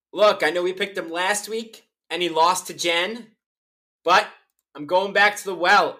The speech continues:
John's got a good team, and, you know, he's sitting here at four and five, seventh place overall, so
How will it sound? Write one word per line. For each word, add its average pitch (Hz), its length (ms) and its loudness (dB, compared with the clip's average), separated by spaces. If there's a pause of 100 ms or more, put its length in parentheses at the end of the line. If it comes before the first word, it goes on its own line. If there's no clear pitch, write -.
(160)
John's 254 380 0
got 277 140 -2
a 262 40 -4
good 214 280 0
team, 202 400 -8
and, 147 360 -4 (500)
you 175 80 -10
know, 175 120 0
he's 226 300 -6
sitting 226 240 -2
here 220 400 2 (500)
at 160 240 0 (380)
four 185 220 -2
and 202 120 -6
five, 180 320 6
seventh 190 400 -2
place 196 280 -4
overall, 165 520 0
so 156 340 -6